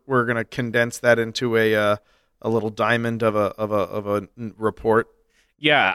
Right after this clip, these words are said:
Speaker 2: I have no idea because I haven't, I still haven't listened to any of the audio that I took with the, the mustache gun,
Speaker 1: Yeah.
Speaker 2: which is what we're calling our portable,
Speaker 1: <laughs>
Speaker 2: uh, recorder now.
Speaker 1: Yeah.
Speaker 2: Because it, it's got little
Speaker 1: A little
Speaker 2: fuzzy on the end of it.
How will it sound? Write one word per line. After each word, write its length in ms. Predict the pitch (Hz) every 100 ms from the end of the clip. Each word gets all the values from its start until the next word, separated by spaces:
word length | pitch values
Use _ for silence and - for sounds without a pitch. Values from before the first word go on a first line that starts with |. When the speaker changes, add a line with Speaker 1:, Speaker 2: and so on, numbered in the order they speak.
| -
Speaker 2:
I 180 | 127 151
have 200 | 143 131
no 220 | 139 165
idea 320 | 160 139 123
because 300 | 139 - 107
I 40 |
haven't, 260 | 110 117 98
I 40 | 104
still 260 | - 180
haven't 220 | 147 110 98
listened 360 | 123 - 107 -
to 300 | 110 98 101
any 160 | 113 104
of 100 | 92
the 100 | 95
audio 320 | 104 101 95
that 160 | 92
I 60 | 90
took 320 | - 110 -
with 180 | 104 -
the, 400 | 92 87 82 80 -
the 120 | 101
mustache 500 | 107 117 101 87 -
gun, 260 | 78 80
Speaker 1:
Yeah. 140 | 107 101
Speaker 2:
which 120 | 92
is 140 | 87 104
what 160 | 104
we're 80 | 95
calling 460 | - 113 104 101 92
our 220 | 90 - _ _ - _ -
portable, 640 | 151 139 113 107 101 95
Speaker 1:
<laughs> 20 | -
Speaker 2:
uh, 220 | 98 95
recorder 500 | 95 - 143 113 92
now. 340 | 90 87 90 - - -
Speaker 1:
Yeah. 300 | 117 101 98 -
Speaker 2:
Because 320 | 101 107 98
it, 140 | 90 - _
it's 180 | - -
got 220 | - 101 98
little 300 | 98 87 - _ _
Speaker 1:
A 80 | 160
little 220 | 147 131
Speaker 2:
fuzzy 320 | 110 107 92
on 140 | 92 92
the 140 | 90
end 140 | 95 87
of 120 |
it. 80 | 85